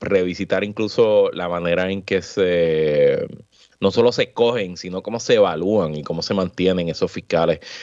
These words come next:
Eh, porque, pues, en cierto sentido, son nombramientos de doce años, de ocho, de diez, no estoy claro cuáles son los niveles, eh, pero una vez los nombran y los confirman, pues ahí se quedan y nadie se entera, no hay,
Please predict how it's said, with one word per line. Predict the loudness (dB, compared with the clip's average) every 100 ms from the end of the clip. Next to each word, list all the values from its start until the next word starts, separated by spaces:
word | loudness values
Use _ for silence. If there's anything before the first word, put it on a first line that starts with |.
| -16 0
Eh, | 2 4 2 2 2 2 0 0 -2 -6 -14 -14 -6
porque, | -4 -4 4 4 4 -2
pues, | -2 0
en |
cierto | -2 -6
sentido, | -8 -2 -2
son | -2 -6
nombramientos | -6 -6 -6 -4
de | -2
doce | 0 0 0
años, | 0 -2 -6 -6 -8 -6
de | 0
ocho, | 4 4 4 2
de | 2
diez, | 4 4 2 -6
no | -14
estoy | -8 -6
claro | -2 -2 -2
cuáles | -2 0
son | -2
los | 2
niveles, | 2 2 0 0
eh, | 2 2 2 2 0 0 -4 -8 -20 -20 -20 -4 0
pero | 2
una | 0 0
vez | 0
los | 0
nombran | -2 -2 0
y | -2
los | -4
confirman, | -4 -4 -4 -2
pues | -2
ahí | -2 -4
se | -6
quedan | -2 0 0 -4
y | -6
nadie | -4 -2 -2
se | -4
entera, | -2 2 4 4 0 -2 -6
no | -4
hay, | -4